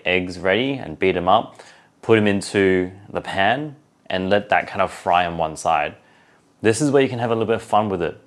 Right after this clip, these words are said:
If you have leftovers, you can always put some leftover meat into it to get some extra protein. You can put some cheese on it to make it a little bit tastier, depending once again on your caloric goals or your portion sizing that you have. Add some vegetables. For me personally,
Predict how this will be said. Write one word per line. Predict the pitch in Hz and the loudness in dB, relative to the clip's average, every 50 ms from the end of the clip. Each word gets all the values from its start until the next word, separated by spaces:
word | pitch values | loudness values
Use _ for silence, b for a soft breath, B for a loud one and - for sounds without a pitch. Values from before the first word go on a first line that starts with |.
| _ _ _ _ _ _ _ _ b b b b b b b b | _ _ _ _ _ _ _ _ b b b b b b b b
If | - | 0
you | 123 | 2
have | 117 101 110 | 2 4 6
leftovers, | 120 123 123 - 156 147 143 135 151 156 143 120 | 4 4 6 6 4 4 6 6 4 4 4 0
you | 131 | -4
can | 110 117 | -4 -2
always | 113 113 104 | -2 -2 -2
put | - - | -4 -6
some | - - 98 | -10 -6 -2
leftover | 98 104 104 - - 107 92 92 | 2 2 2 2 0 -2 -2 -2
meat | 92 95 107 117 110 | -2 -2 -2 -2 -4
into | 113 117 107 - 123 120 | -8 -10 -8 -2 0 2
it | 117 117 113 - - - | 2 2 0 -2 -14 -12
to | - 107 | -8 -4
get | 107 104 | -4 -4
some | - 104 92 | -4 -4 -8
extra | - 98 - - - | -8 -8 -10 -10 -14
protein. | - - 117 120 127 127 131 131 131 131 | -6 -2 -2 0 0 0 -2 -2 -2 -4
You | 131 131 - b b b b b b b b | -8 -10 -14 b b b b b b b b
can | - 104 | -8 -8
put | 98 | -8
some | - - - | -8 -12 -14
cheese | - - - 120 117 117 113 107 | -10 -8 -2 0 2 2 2 2
on | 117 117 | 0 2
it | 113 113 110 110 - - | 2 0 -2 -4 -8 -16
to | - 98 | -14 -6
make | 95 95 - | -6 -6 -6
it | 95 | -4
a | |
little | 92 87 87 | -6 -6 -6
bit | - - | -6 -2
tastier, | - 117 123 117 - - 127 127 127 127 123 127 - b b b b b b b b | 0 0 0 0 -2 -4 0 0 0 0 0 -4 -12 b b b b b b b b
depending | - 101 - - 98 101 98 | -8 -8 -6 -6 -6 -4 -2
once | 95 92 92 - | -2 -2 -4 -4
again | - 92 95 92 92 92 90 90 90 | -6 -2 -2 0 0 -2 -4 -8 -8
on | - 92 92 | -6 -6 -6
your | 90 | -6
caloric | 85 - - 95 90 85 80 - | -8 -6 -2 -2 0 0 -2 -2
goals | - 95 95 95 95 98 98 92 - - - - - | 2 4 6 6 6 4 2 -2 -8 -14 -14 -16 -12
or | - 82 85 82 82 80 | -4 -2 0 0 0 -2
your | 80 80 82 80 78 78 | -2 -2 -2 -2 -2 -4
portion | - - 104 90 - 101 92 | -2 -4 -4 -4 -4 -6 -2
sizing | - - 95 92 98 101 | 0 0 0 0 -2 -8
that | 95 98 | -8 -8
you | 101 | -8
have. | 87 95 98 98 101 95 - - b b b b b b b b b | -2 2 2 2 2 2 -2 -14 b b b b b b b b b
Add | - 131 123 | 0 0 0
some | - 117 104 | 2 -2 2
vegetables. | 101 113 110 - - 117 113 123 120 120 113 - - | 2 2 2 2 -4 -2 0 0 0 0 -4 -8 -10
For | - 110 | -8 -4
me | 101 101 110 117 120 | -2 -2 -2 -2 -4
personally, | - 98 104 107 - - 127 131 147 160 170 156 | -2 -2 -2 -2 -2 -2 -8 -6 -6 -8 -8 -10